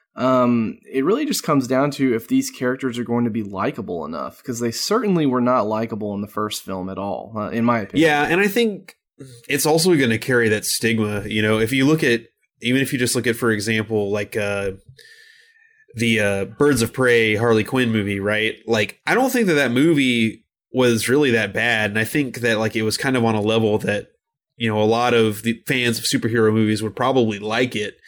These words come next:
Speaker 2: but because it had the reputation of being a Suicide Squad sequel, it really bombed at the box office. Like, it did not do very hot at all, you know? So it's like, th-, they have,
Speaker 1: Yeah.
Speaker 2: they have a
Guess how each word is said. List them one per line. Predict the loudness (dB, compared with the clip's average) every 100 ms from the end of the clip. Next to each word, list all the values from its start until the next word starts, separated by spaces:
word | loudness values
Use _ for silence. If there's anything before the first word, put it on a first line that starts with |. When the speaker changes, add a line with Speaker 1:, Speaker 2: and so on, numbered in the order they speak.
| -20 -20 -20 -6
Speaker 2:
but | 0 0
because | 2 2 2
it | 2
had | 2
the | 2
reputation | 2 0 -2 0 0 0 0 0
of | 0 0
being | 0 0 -2 -6 _ _
a | -8
Suicide | -2 2 2 2 -2 -2
Squad | 0 0 0
sequel, | -2 -4 -4 -6 -6 -4
it | -6 -6
really | -2 2 4 2
bombed | 0 -2 0 -2
at | -6
the | -8
box | -4 -2 -2 -4
office. | -6 -10 -12 -10 -8
Like, | -8 -10 -12 -10
it | -4
did | 0 0
not | 0 0 0
do | 2 2
very | 2 0 -2
hot | -2 -2 -2
at |
all, | 0 0 0
you | -4
know? | -4 -4 -4 -6 -16 -20 -20 -20 -12
So | 0 2
it's | 2
like, | 2 0 -2 -10 -20 -10
th-, | -4 0
they | 2
have, | 2 2
Speaker 1:
Yeah. |
Speaker 2:
they | 4 4
have | 4
a | 2